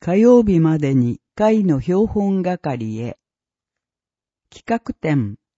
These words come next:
響かせよう、豊かな海のハーモニー。大阪湾の海藻押し場。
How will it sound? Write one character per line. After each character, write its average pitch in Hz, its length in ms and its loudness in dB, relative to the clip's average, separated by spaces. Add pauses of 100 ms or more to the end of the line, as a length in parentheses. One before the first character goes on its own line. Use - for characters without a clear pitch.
(320)
響 214 280 0
か 233 160 -4
せ 202 220 -4
よ 160 420 -2
う、 - 460 -12
豊 262 260 -2
か 170 160 0
な 165 160 2
海 170 320 2
の 139 160 0
ハ 214 300 -4
ー 190 40 0
モ 147 200 2
ニ 113 380 -2
ー。 - 20 -20 (800)
大 202 120 2
阪 233 400 -2
湾 170 300 0
の 123 100 -4
海 214 320 -4
藻 190 500 -4
押 165 120 -2
し - 160 -6
場。 110 240 -10